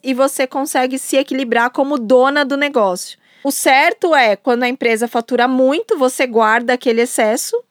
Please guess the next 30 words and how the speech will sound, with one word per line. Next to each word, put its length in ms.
da 180
empresa. 720
Como 220
eu 80
disse, 300
independente 520
de 140
ter 380
uma 180
conta 840
da 100
empresa 480
ou 60
não, 360
o 80
dinheiro 400
é 80
guardado. 580
Até 340
porque, 380
se 120
eu 20
precisar 340
mandar 280
a 40
funcionária 520
embora, 420
como 240
já 120
aconteceu, 680